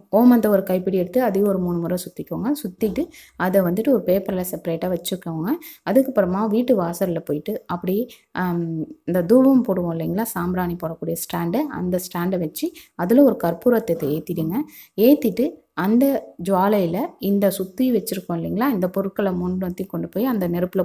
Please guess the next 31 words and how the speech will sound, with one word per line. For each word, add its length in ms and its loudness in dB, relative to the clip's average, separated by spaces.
போட்டுருங்க. 340 -4
அதுல 280 4
எரிஞ்சிடும். 600 2
கூடவே 480 6
உங்ககிட்ட 680 -2
மா 260 4
குச்சி 360 0
இருந்துச்சுன்னா 440 0
ஒரு 120 0
ரெண்டு 260 -2
போட்டுக்கோங்க. 440 -4
வெள்ளருக்கு 400 4
குச்சி 280 -4
இருந்தாலும் 340 -2
போடுங்க, 440 -2
இருந்துச்சுன்னா 520 4
போடுங்க. 460 -2
இன்னும் 300 4
உங்களுக்கு 300 0
ரொம்ப 360 0
பவர்ஃபுல்லா 380 -2
இருக்கும். 400 -4
அப்படி 260 -2
இல்லைன்னா 240 2
ஒண்ணும் 240 -2
பிரச்சனை 420 -6
இல்லை. 220 -4
இந்த 220 -2
மூணுத்தை 440 -2
மட்டும் 280 -4
போட்டு 340 -6